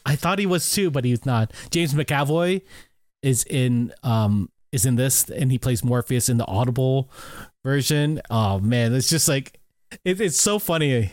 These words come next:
As I was talking to Hawk, um, uh, James McAvoy has been the voice of Morpheus for two years for me, and then Tom Sturridge comes around and just, like,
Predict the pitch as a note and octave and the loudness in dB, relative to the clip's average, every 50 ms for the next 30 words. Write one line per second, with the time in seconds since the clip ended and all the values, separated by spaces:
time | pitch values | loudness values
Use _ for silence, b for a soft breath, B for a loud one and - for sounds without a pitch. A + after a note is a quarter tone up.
0 | - - E3 C#3+ A2+ C#3+ C#3 C3+ B2+ - C#3+ C#3 C3+ C3+ A#2+ A2 A#2 A#2 A2+ G2+ | -4 -4 -2 0 2 2 0 0 0 0 0 0 2 2 2 2 2 2 0 0
1 | - - B B B B B B B B2 A#2+ A#2 A2+ A2+ A2 A#2+ - _ - - | -4 -8 B B B B B B B 0 0 2 2 0 -2 -4 -6 _ -18 -20
2 | _ _ _ _ _ _ _ _ _ _ _ - - - - _ _ _ _ _ | _ _ _ _ _ _ _ _ _ _ _ -14 -14 -14 -16 _ _ _ _ _
3 | _ _ - F#3+ F#3+ D3 C3 B2+ A2+ B2 D3 D3+ C3+ D3 D3+ - B2+ C3 B2 B2 | _ _ -8 -4 -2 0 0 0 0 -2 -2 -2 -2 -2 -2 -2 0 0 0 0
4 | A2+ G#2+ G#2 A2 G#2 G2+ C3 C3 B2+ A2+ - B2 A#2+ A#2+ A#2 - C3+ A2 G#2+ A2 | 2 2 2 0 0 0 0 0 0 0 0 0 0 0 2 0 0 0 0 0
5 | A2 A#2 A#2+ - A2 G2 F#2+ - - - G#2+ G#2 F#2+ F#2 - _ - - E3+ D#3+ | 0 0 -2 0 0 0 0 0 0 0 0 2 2 0 -2 _ -8 -4 -2 0
6 | D3 B2+ B2 B2 C3 - - D#3 D3 D#3 E3 F3+ F#3+ F#3 B B B B B B | 2 2 2 0 -2 -2 -4 -2 -2 0 0 0 0 -2 B B B B B B
7 | B B B B - B2 B2+ B2+ C3+ C3+ - C3+ C#3 C#3 C3+ C3 - - C#3 B2+ | B B B B -4 -2 0 0 0 0 0 0 0 0 2 2 2 2 2 2
8 | A#2+ A#2 F#2+ - - - - C3+ C3 B2 G#2 B2+ A#2+ A#2 A#2 A#2 A#2 A2+ G#2+ G#2 | 2 0 0 -4 -6 -4 -2 0 0 2 2 2 2 2 2 2 2 2 2 2
9 | F#2 - B2+ A2+ - - A2 G#2 F#2 - - | 2 0 0 2 2 2 2 0 -2 -4 -10